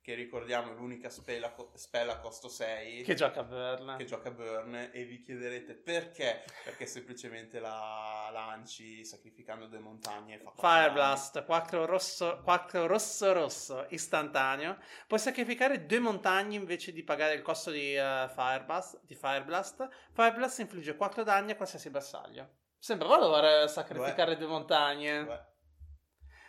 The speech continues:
Speaker 2: Ti ricordi quando si giocava Shard Volley in, eh, Modern?
Speaker 1: No, perché non giocavo ancora. Burn
Speaker 2: Si,
Speaker 1: in quel
Speaker 2: si
Speaker 1: momento.
Speaker 2: giocava Shard Volley, che è sacrifica-, che è Bolt, che ti richiede di sacrificare terra. Stesso principio.
Speaker 1: Sì.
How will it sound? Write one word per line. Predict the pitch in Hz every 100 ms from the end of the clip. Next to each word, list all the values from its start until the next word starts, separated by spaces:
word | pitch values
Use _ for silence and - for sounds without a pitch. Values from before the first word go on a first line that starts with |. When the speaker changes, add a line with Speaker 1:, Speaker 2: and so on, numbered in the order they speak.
| -
Speaker 2:
Ti | 339
ricordi | 539 277
quando | 151 139
si | 143
giocava | 139 143 139
Shard | - 139 131
Volley | 131 135 135 135 135 131
in, | 127
eh, | 127 127
Modern? | 123 120 123 131 139
Speaker 1:
No, | 151 196 - _ _
perché | - - 117
non | 117 117 117
giocavo | 117 117 117 117
ancora. | _ - - _ _ _ _ _ -
Burn | - 120
Speaker 2:
Si, | -
Speaker 1:
in | 240
quel | 131
Speaker 2:
si | 123
Speaker 1:
momento. | 135 123 202
Speaker 2:
giocava | 254 277 277
Shard | 254 269 269
Volley, | 269 220 147 143 139
che | 147
è |
sacrifica-, | 147 170 160 170 180 180 156 151 147 147 -
che | - 143 143 143
è | 139 139
Bolt, | 147 147 147 143 147
che | 135
ti | 135
richiede | 127 135 127
di | 123
sacrificare | 135 135 - 131 123
terra. | 123 123 117 123 123 123 - _ _ _ _ _
Stesso | - 170 170
principio. | 196 220 415 -
Speaker 1:
Sì. | 214